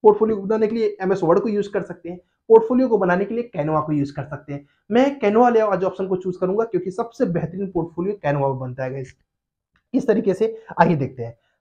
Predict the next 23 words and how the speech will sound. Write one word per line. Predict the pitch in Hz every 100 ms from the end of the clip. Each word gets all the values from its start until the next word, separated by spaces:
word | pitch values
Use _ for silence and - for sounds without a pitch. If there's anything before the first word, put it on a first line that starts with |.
| -
सबसे | 202 247
पहले | 240 240
आप | 233 220
canva | 196 185 214
dot | 208 202
com | 202
पे | 196
चले | 190 185
जाएंगे। | 180 170 233
कुछ | - 165 -
लोग | 180 156
जानते | 160 165 240
होंगे, | 226
कुछ | 226 208
लोग | 170 165
के |
लिए | 156
नया | 139 139
होगा | 165 190 196
ये | 208
वेबसाइट, | 185 - 170 - -
ठीक | 151
है। | 214